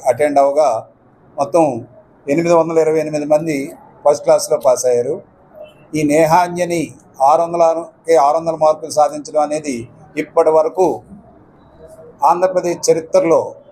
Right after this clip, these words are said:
ఏ స్కూలు అన్ని మార్కులు సాధించలేదు. అది మా భాష్య విద్యా సంస్థల ద్వారా సాధించడం జరిగింది.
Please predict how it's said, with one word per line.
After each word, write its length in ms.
ఏ 180
స్కూలు 560
అన్ని 160
మార్కులు 360
సాధించలేదు. 720
అది 380
మా 120
భాష్య 400
విద్యా 320
సంస్థల 400
ద్వారా 480
సాధించడం 540
జరిగింది. 580